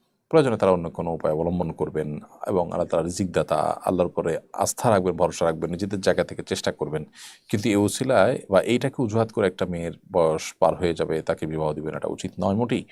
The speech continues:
কারণ এই মেয়ের উপরে, উম, মেয়ের চরিত্র রক্ষা করার জন্য তাকে বিয়ে দেওয়াটা অপরিহার্য, সে বিষয়টি আপনাদের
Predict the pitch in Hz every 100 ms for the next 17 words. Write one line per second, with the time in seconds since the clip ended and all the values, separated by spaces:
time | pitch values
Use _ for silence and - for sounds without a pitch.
0 | - - _ _ _ - - 95 95 101
1 | 110 110 107 110 107 - 104 87 80 80
2 | 85 - 90 90 101 98 95 - 113 110
3 | 107 90 - 101 95 92 90 90 82 85
4 | 85 82 85 82 78 - 76 - - 107
5 | 117 82 71 - - - - 87 85 98
6 | 123 - 76